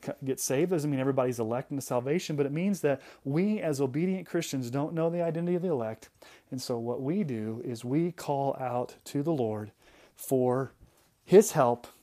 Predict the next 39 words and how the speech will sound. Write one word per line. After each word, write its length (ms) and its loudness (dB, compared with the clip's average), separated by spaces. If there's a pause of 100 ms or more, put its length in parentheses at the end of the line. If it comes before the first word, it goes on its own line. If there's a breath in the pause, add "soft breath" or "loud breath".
(100)
in 160 -2
bringing 300 0
about 480 -4 (480 soft breath)
the 100 -2
gospel 720 0
to 400 -2 (120)
the 120 -6
nations. 580 -10 (720 loud breath)
So 220 2
we 140 2
need 160 0
to 40 -2
be 100 -2
faithful 680 -2
to 340 -4
sharing 360 -4
the 60 -4
gospel, 640 -2 (640 soft breath)
leaving 260 4
the 80 2
results 380 2
up 120 2
to 60 -4
God, 460 -2 (680 soft breath)
but 260 0
taking 420 0
the 80 2
gospel 420 0
to 140 -6
the 100 0
nations, 460 0
taking 300 0
the 60 0
gospel 380 -2
to 60 -4
unreached 300 -6
people 260 -6
groups, 300 -4
sharing 580 -2